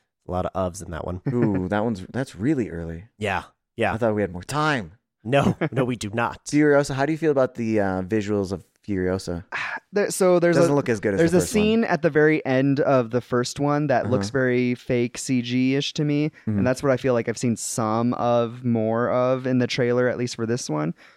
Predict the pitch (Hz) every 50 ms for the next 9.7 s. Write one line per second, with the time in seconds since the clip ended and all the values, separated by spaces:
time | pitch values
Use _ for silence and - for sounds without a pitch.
0 | _ _ - 180 185 202 196 190 202 185 170 160 151 147 - 160 147 139 135 127
1 | 127 123 123 113 110 - 147 127 123 120 120 117 110 113 113 113 120 120 120 123
2 | 123 - - 123 123 123 117 113 110 113 104 95 92 - - 110 104 - 110 104
3 | 92 - - 127 110 95 - 107 101 101 - 101 101 95 95 90 135 143 110 -
4 | - 104 123 123 113 107 110 113 117 139 139 135 131 123 120 107 101 101 101 98
5 | 92 95 98 110 101 82 71 - 117 98 82 117 - - - 110 101 113 135 139
6 | 139 139 131 - 101 101 98 98 135 127 120 110 147 151 165 160 156 151 151 143
7 | 101 101 98 104 104 135 143 151 156 147 151 143 143 139 131 151 135 131 131 117
8 | 113 120 113 110 110 110 110 110 107 110 104 113 117 117 - - 113 104 104 98
9 | 98 95 - - _ _ _ _ _ _ - 123 113 117